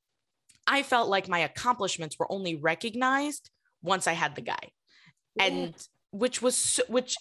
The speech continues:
Speaker 1: which was more frustrating once I was married, because I was like, "I have literally, like, literally the only thing that has changed is that I have,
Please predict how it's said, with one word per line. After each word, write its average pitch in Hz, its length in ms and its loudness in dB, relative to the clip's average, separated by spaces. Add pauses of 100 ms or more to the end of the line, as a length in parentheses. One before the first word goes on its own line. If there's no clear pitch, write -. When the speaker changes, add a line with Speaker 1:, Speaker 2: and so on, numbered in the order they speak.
Speaker 1:
which - 300 0
was 294 200 2
more 311 200 4
frustrating 359 480 4
once 349 200 4
I 262 100 4
was 180 140 -4
married, 143 400 -6
because 262 200 -4
I - 20 0
was 269 100 0
like, 294 160 2
"I 320 40 6
have 392 120 2
literally, 320 480 4 (260)
like, 226 200 0
literally 339 380 6
the 302 160 4
only 285 260 6
thing 320 160 -2
that 302 80 -2
has 285 140 -2
changed 233 320 0
is 233 100 -2
that 208 120 4
I 208 60 2
have, 196 260 0